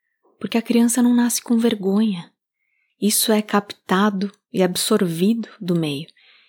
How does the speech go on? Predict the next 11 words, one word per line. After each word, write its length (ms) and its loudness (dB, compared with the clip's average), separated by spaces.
e 60 0
depende 400 4
muito 640 2
do 160 -2
grau 240 4
de 120 4
intolerância, 1120 2
abuso, 880 0
controle, 1040 0
negligência, 1300 0
rigorosidade 1400 0